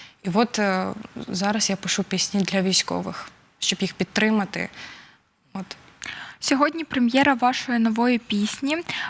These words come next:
Speaker 2: «Гранатомет». Розкажіть, як ви написали цю пісню?
Speaker 1: О,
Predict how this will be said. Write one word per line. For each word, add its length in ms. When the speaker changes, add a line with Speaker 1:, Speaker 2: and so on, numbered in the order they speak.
Speaker 2:
«Гранатомет». 840
Розкажіть, 560
як 280
ви 120
написали 580
цю 220
пісню? 560
Speaker 1:
О, 340